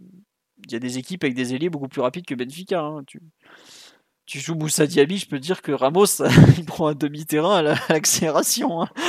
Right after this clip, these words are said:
Enfin, c'est comme ça, faut, faut dire la vérité. Ou je dis Ramos, mais je pourrais dire pareil de Danilo de l'autre côté. Je sais pas, Omar, ce que tu penses de ton côté un peu de ces soucis de, de positionnement, de vitesse, de, de manque athlétique, tout ça. Qu'est-ce que tu,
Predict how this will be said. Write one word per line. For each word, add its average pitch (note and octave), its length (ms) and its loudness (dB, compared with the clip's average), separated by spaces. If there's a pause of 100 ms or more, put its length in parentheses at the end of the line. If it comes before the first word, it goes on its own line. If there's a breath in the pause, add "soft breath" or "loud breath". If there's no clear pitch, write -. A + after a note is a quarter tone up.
(160 loud breath)
Enfin, D3+ 220 -8
c'est - 180 -8
comme E3+ 160 -4
ça, A#3+ 200 0
faut, E3+ 240 -8
faut - 140 -10
dire C#3 160 -4
la B2 60 -2
vérité. D#3 360 -6
Ou A#2+ 220 -6
je B2+ 160 -10
dis B2+ 80 -6
Ramos, C3+ 260 -2 (100)
mais B2+ 100 -8
je B2+ 140 -8
pourrais C3+ 220 -8
dire C3 140 -4
pareil C#3 160 -2
de F3 80 -10
Danilo B2+ 340 -6
de B2+ 40 -12
l'autre C#3+ 100 -14
côté. D#3+ 260 -12 (540 loud breath)
Je D3 100 -12
sais D#3 200 -6
pas, G3 200 0
Omar, E3+ 280 -2
ce - 60 -14
que D#3 60 -8
tu - 160 -16
penses E3 200 -6
de D3 60 -10
ton C3+ 120 -10
côté C#3 240 -6
un D3 60 -6
peu D#3 120 -8
de D3+ 60 -10
ces C3+ 120 -10
soucis D3+ 460 -4
de, A2 640 -4
de A#2 120 -14
positionnement, C3 840 -4
de B2 120 -10
vitesse, C3 680 -2
de, A#2 360 -8
de A#2+ 140 -12
manque C3 420 -4
athlétique, B2+ 520 -8
tout C3 120 -16
ça. C3 400 0
Qu'est-ce - 180 -12
que - 100 -20
tu, A#2+ 600 -16